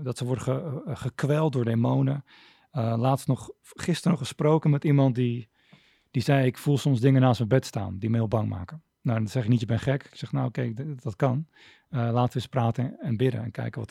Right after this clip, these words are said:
wat God naar boven brengt." Eh, vierde is dan pas het ge-, de genezing van het lichaam. Hoort er helemaal bij. Elke ziekte en elke kwaal genas Jezus.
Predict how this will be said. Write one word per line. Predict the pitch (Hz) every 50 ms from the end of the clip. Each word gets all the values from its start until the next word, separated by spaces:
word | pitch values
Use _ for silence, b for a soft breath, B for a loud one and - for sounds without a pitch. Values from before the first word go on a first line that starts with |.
| 127 110
wat | 113 113 -
God | - 120 117
naar | 113 107
boven | 101 120 131 123 135
brengt." | 110 - 160 156 180 - _ B B B B B B B B B B B B
Eh, | - 143 147 143 143 143 135
vierde | - - - 196 214 220 165 175
is | 147 120 -
dan | 160 143 123
pas | 139 135 104
het | 120 -
ge-, | - - - 190
de | 127 127
genezing | - 139 135 139 143 139 120 120 107
van | 123 117
het | 110 110
lichaam. | 139 139 - - 147 151 170 180 156 - _ _
Hoort | - 127 120 -
er | 117
helemaal | 127 131 120 101 117 120 123
bij. | 147 185 - _ B B B B B B B B B B _
Elke | - 156 143 143 - - -
ziekte | - - 147 - - 151
en | 139
elke | 120 110 - - -
kwaal | - - 135 135 151 151
genas | - - 143 143 139 113
Jezus. | 135 123 127 123 110 123 110 - - -